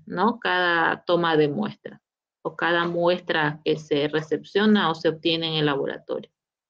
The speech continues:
También es importante agrupar, silencio que te estoy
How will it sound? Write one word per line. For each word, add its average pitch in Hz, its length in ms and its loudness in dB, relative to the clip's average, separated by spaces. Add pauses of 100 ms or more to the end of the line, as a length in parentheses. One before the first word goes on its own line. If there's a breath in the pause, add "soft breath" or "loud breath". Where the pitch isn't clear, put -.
(1300)
También 285 380 2
es 349 80 0
importante 247 800 2
agrupar, 208 920 2
silencio 208 480 -2
que 180 80 -6
te 175 100 -18
estoy 175 320 -10